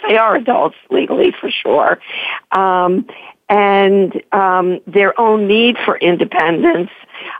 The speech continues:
but also, um, that their families might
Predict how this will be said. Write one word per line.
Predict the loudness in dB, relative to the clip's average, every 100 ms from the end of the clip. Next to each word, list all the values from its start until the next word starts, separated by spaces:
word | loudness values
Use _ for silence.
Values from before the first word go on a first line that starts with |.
| -8
but | 0 2 2
also, | 2 2 0 -2 0 4 4 4 4 2 0
um, | 0 0 0 -2 -4 -8 _ -20 -20 -20 -16 -8
that | -6 0 2 4 2 -2 -6
their | -2 2 2 2 -2 -2
families | 0 0 2 2 2 0 -2 -4 -12 -2
might | 0 2 0 0